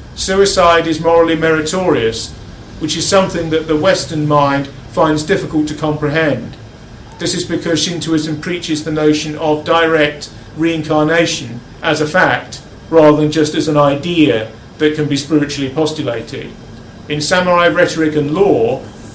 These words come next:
and these ideas had the force of law for this pre-existent military elite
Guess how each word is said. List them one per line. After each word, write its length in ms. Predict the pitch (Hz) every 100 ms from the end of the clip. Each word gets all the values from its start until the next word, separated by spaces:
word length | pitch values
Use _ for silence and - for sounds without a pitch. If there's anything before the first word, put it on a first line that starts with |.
| -
and 160 | 143 151
these 220 | 165 160
ideas 520 | 151 147 156 151 151
had 160 | 151 147
the 80 | 156
force 380 | 202 214 -
of 180 | 151 123
law 320 | 131 120 117 135 - -
for 100 | 156
this 260 | 151 151 -
pre-existent 800 | - 160 151 151 151 151 143
military 440 | 151 147 139 151 139
elite 340 | 135 139 139